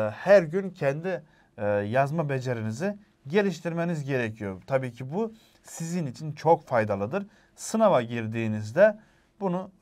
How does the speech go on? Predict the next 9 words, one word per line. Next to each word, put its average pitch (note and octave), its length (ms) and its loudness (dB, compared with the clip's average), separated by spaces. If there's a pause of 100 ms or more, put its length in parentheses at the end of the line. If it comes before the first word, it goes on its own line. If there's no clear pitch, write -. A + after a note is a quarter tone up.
rahat E3+ 360 2
rahat C3+ 320 0
sonra C3 420 -6
yaparsınız. A#2+ 680 0 (500)
Değerli A3+ 340 8
izleyiciler, G3+ 560 2
bir G3+ 180 0
sonraki F#3 500 -2
derslerimizde C3+ 800 0